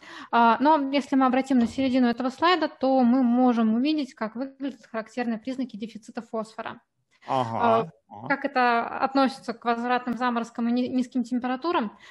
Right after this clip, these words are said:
Speaker 1: На ранних фазах развития кукурузы очень часто бывают условия, когда температура понижается, и температура почвы опускается меньше десяти градусов. Для кукурузы это достаточно страшно, потому что она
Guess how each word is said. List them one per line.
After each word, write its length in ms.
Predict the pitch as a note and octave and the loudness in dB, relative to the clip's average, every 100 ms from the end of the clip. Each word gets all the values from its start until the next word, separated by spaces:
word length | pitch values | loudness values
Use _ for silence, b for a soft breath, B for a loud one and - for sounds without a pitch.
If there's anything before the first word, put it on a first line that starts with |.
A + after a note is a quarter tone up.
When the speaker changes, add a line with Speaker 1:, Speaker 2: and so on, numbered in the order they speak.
| B - | B -4
Speaker 1:
На 140 | A#3+ | 0
ранних 300 | C4 B3+ A#3+ | 2 0 -2
фазах 300 | - A#3 A3 | -2 -4 -4
развития 460 | B3 A#3 D4 E4+ C#4+ | -6 -6 -6 -6 -6
кукурузы 640 | C#4 A#3 A#3+ - B3 A3+ A3 | -6 -6 -8 -6 -6 -4 -4
очень 220 | G#3+ A3 | -4 -4
часто 280 | C#4 C4+ G#3+ | -4 -6 -8
бывают 300 | G#3+ A3 A3 | -4 -4 -4
условия, 360 | G#3 C#4 C#4+ B3 | -8 -6 -4 -6
когда 200 | G#3+ A3 | -8 -8
температура 480 | A3 G#3+ A3 B3 A#3 | -10 -12 -12 -12 -10
понижается, 720 | A3 G#3+ G3+ G#3 G3 - B3+ _ b b b | -6 -6 -6 -8 -10 -16 -20 _ b b b
и 260 | B3 A#3 A#3 | -10 -10 -12
температура 500 | - A#3 A#3+ A#3+ A#3+ | -12 -6 -4 -2 -4
почвы 380 | A#3 D4+ D#4 B3+ | -4 -4 -4 -4
опускается 680 | A3+ - G#3 - C4+ C4 A3 | -6 -8 -12 -4 -2 -2 -4
меньше 280 | G#3+ A#3 A3+ | -4 -4 -6
десяти 360 | G#3+ - G#3 A3+ | -8 -10 -6 -4
градусов. 540 | A3 G#3 G3 - G3 _ - B B | -2 -4 -8 -18 -20 _ -20 B B
Для 120 | A3+ | -8
кукурузы 480 | A#3+ - D#4+ F#4 C4+ | -8 -4 -2 0 -2
это 300 | D4 C#4+ A#3 | -2 -2 -2
достаточно 600 | G#3 G#3 B3+ B3+ - A3 | -6 -8 -8 -10 -14 -14
страшно, 640 | - A3 G#3 - _ - - | -8 -4 -4 -6 _ -20 -18
потому 240 | - A3+ | -10 -10
что 160 | A3+ A3+ | -8 -4
она 360 | A#3+ A3+ G#3+ | -2 -2 -4